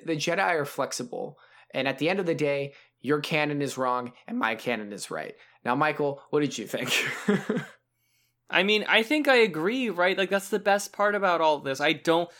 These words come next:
Speaker 2: I already see videos, people being like, "Where does this fall in the timeline?" Like, fuck off with that shit, you know?
Speaker 1: Mm-hmm.
Speaker 2: Like, it is so interesting just to see these different takes on this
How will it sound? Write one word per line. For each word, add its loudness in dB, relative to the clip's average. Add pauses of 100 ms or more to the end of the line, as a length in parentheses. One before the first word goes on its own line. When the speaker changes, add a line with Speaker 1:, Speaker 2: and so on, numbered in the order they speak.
(140)
Speaker 2:
I 8
already 6
see -2
videos, 4
people 2
being 4
like, 0 (100)
"Where 6
does -6
this -6
fall -2
in -6
the -2
timeline?" -4
Like, -6
fuck 4
off 8
with 0
that 2
shit, -6
you -2
know? 2 (100)
Speaker 1:
Mm-hmm. -4 (140)
Speaker 2:
Like, 0 (180)
it 2
is 4
so 4
interesting -2
just -2
to -6
see -2
these -4
different -4
takes -2
on -2
this -4